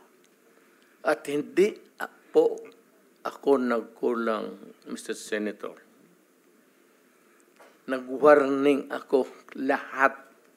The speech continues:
narinig ng Pilipina. Huminto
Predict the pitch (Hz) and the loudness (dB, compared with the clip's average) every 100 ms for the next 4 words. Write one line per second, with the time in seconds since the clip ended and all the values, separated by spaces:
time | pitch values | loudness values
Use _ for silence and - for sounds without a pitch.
0 | _ _ - 135 117 120 123 139 - 131 | _ _ -6 -2 0 2 2 2 0 -8
1 | 127 113 - 110 107 - 120 107 101 - | -6 -6 -6 -6 -6 -6 -8 -6 -10 -12
2 | _ _ _ - _ _ _ _ _ _ | _ _ _ -20 _ _ _ _ _ _
3 | _ _ _ - - - 147 147 143 120 | _ _ _ -20 -4 6 6 6 2 -2
4 | - - 208 - - - | -2 6 6 6 -6 -8